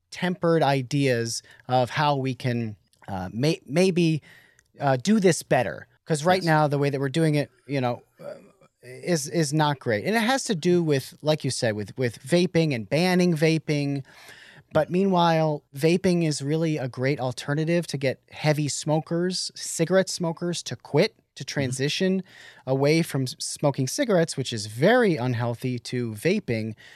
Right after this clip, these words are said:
Speaker 1: which is significantly, uh, less dangerous
Speaker 2: Mm-hmm.
Speaker 1: than smoking cigarettes. But yeah, like you said,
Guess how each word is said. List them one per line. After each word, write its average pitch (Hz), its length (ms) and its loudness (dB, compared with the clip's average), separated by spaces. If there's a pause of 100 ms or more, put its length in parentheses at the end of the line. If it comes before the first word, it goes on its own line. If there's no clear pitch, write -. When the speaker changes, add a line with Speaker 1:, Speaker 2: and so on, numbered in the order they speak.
(120)
Speaker 1:
which 139 220 -4
is 131 380 -2
significantly, 156 1500 0 (500)
uh, 117 200 -2
less 143 720 -2 (340)
dangerous 104 720 -4
Speaker 2:
Mm-hmm. 101 120 -12 (440)
Speaker 1:
than 123 460 0
smoking 127 420 -2
cigarettes. 110 560 -6 (420)
But 143 160 2
yeah, 208 180 2
like 123 240 -4
you 139 60 -4
said, 160 300 -2